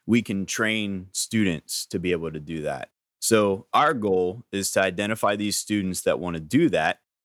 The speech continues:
and say, "How do we equip them?" and then launch them into their schools, into their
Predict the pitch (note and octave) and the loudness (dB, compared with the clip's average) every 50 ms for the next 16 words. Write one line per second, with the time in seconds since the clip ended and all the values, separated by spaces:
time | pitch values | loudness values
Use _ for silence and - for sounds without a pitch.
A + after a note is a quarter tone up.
0 | _ _ _ _ - G#2+ G#2+ G2+ G2+ G2 F#2+ F#2+ F#2 G2 - _ _ - - - | _ _ _ _ 0 2 2 2 0 0 -2 -4 -6 -8 -14 _ _ -4 0 2
1 | A2 G2+ G2+ A2+ A#2 C3 C3 A#2+ A2 G2 D#2+ - - - - - C#3+ C#3 - - | 2 2 2 2 2 2 2 2 2 2 0 -2 -6 -6 0 2 2 2 0 -2
2 | G2 F#2 E2+ D#2+ D#2+ E2 F#2+ A2+ - _ _ _ _ - G2+ G2+ G2 F#2+ F#2 F#2 | -6 -6 -6 -6 -8 -8 -10 -14 -16 _ _ _ _ -2 -2 0 0 0 -2 -2
3 | F#2 G2 G2+ G#2+ A#2 A2+ - - - G#2 F#2 F2+ F2 F2 F2 F2 F2 - _ G#2 | 0 2 2 2 2 0 -2 -6 -6 -4 -4 -4 -4 -4 -6 -8 -10 -8 _ -2
4 | G#2+ G#2+ G#2 F#2+ - - G2+ F#2 F#2 F#2 F2 E2+ E2 - - - - G2+ F#2 E2 | 0 0 2 0 0 -2 0 2 4 4 2 2 0 -4 -6 -4 -2 -2 -2 0
5 | D#2 D2+ D2 - - A2+ A#2 A2 - A#2 G#2+ G2 G2+ G2 F#2+ F#2+ F#2 F2+ | -2 -4 -6 -4 0 0 0 0 0 -2 0 2 2 2 4 2 0 -2